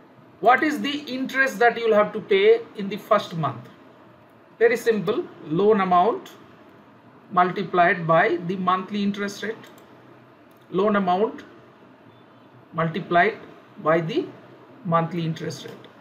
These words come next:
I will just give absolute reference for the monthly interest rate because this rate I will be using for other months as well.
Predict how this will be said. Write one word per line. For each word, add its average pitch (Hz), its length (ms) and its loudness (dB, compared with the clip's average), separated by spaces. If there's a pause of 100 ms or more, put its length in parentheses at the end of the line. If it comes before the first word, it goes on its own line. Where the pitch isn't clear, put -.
I 220 200 6
will 226 160 -2
just 214 340 2
give 220 240 -8 (720)
absolute 226 640 0
reference 196 640 -2
for 170 320 -2
the 220 240 -8
monthly 175 640 -2
interest 151 400 -10
rate 120 100 -6 (140)
because 175 380 -2
this 220 260 -4
rate 214 220 4
I 185 120 2
will 180 120 -2
be 190 80 -8
using 175 380 -6
for 220 200 0
other 165 320 0
months 165 340 -4
as 143 320 -12
well. 143 260 -2